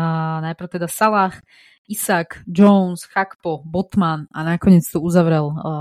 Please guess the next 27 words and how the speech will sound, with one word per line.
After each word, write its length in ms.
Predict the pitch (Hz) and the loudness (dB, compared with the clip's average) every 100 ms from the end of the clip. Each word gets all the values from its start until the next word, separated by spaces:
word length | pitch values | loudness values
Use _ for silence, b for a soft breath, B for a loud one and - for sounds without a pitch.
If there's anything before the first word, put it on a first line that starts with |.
| 151 147 | -8 -10
Salah 380 | - 175 165 170 | -4 0 0 -2
z 100 | - | -4
penalty, 640 | 170 160 160 - 233 233 | -4 -2 -2 0 -2 -2
ktorú 320 | - 156 160 | -4 -4 -4
teda, 320 | 160 156 151 | -2 0 0
a, 320 | 160 165 151 151 | -2 -4 -4 -6
druhý, 480 | - 170 165 170 - | -4 0 2 0 -2
druhýkrát 640 | 156 170 170 160 170 156 - | -4 -2 -2 -2 0 0 -2
už 220 | 156 - | -10 -6
premenil. 480 | 151 151 170 240 269 B B B B B B _ _ | -2 0 2 0 -2 B B B B B B _ _
Myslím, 480 | 220 208 233 269 247 | 2 2 4 2 2
že 60 | |
Liverpool 500 | 214 214 226 190 170 | 4 2 2 2 0
okolo 320 | - 165 - 180 | -4 -14 -10 -10
tridsaťštyri 560 | 196 233 247 - 202 | -8 -6 -6 0 0
striel, 460 | 208 - 170 175 202 - | 0 2 2 2 -2 -6
alebo 220 | 165 156 | -8 -8
presne 400 | - 180 - 180 | -4 -4 2 2
tridsaťštyri, 800 | 165 170 170 - 160 190 202 - | 2 -2 -4 -4 0 0 -2 -4
a, 120 | 156 160 160 160 156 156 | -4 -2 0 0 -2 -4
neviem 180 | 160 165 | -6 -6
teraz. 300 | 165 175 196 | -6 -6 -8
Dubravka 600 | - 202 196 220 233 247 226 | -10 -16 -6 -2 2 2 2
mimochodom 480 | 208 202 - 190 | 2 0 -2 -6
veľmi 240 | 185 214 165 | 0 0 0
dobrý 240 | 151 156 | -4 -6
zápas, 480 | 151 139 110 110 - | -4 -2 0 0 -4